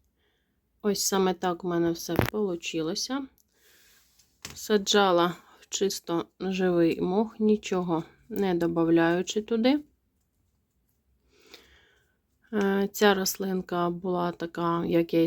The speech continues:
і думала, ну, з поганеньким коріннячком, слабенька.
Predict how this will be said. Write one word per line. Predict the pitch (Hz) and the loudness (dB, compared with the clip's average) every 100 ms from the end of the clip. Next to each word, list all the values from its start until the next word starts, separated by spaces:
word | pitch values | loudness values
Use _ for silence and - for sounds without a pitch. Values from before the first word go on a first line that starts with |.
| 165 - | 0 -4
і | 196 | -2
думала, | 175 180 175 165 160 165 - - 262 | 0 2 2 2 2 0 -6 -10 -2
ну, | 262 170 | 0 0
з | 165 | -2
поганеньким | - 202 196 185 165 170 175 170 | -4 0 2 2 2 0 -4 -2
коріннячком, | 196 233 262 240 226 - 214 208 - | 2 4 6 4 -2 0 0 0 -4
слабенька. | - 175 170 190 233 240 220 220 | -10 -6 -2 2 2 2 0 -2